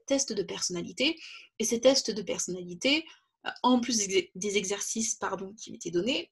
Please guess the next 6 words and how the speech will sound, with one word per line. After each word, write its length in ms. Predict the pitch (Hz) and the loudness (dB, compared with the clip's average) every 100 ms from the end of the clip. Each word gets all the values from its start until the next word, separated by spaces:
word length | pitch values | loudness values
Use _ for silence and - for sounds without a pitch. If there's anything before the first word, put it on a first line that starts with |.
| - | -8
eh 100 | 175 | 0
bien, 260 | 196 247 226 | 2 4 2
me 100 | 226 | 0
permettaient 440 | 208 180 175 247 | 0 0 0 -2
justement 580 | 214 185 175 185 233 233 | -2 -4 -4 -2 -4 -6
de 680 | 185 180 175 175 170 170 170 | -6 0 0 2 0 -2 -4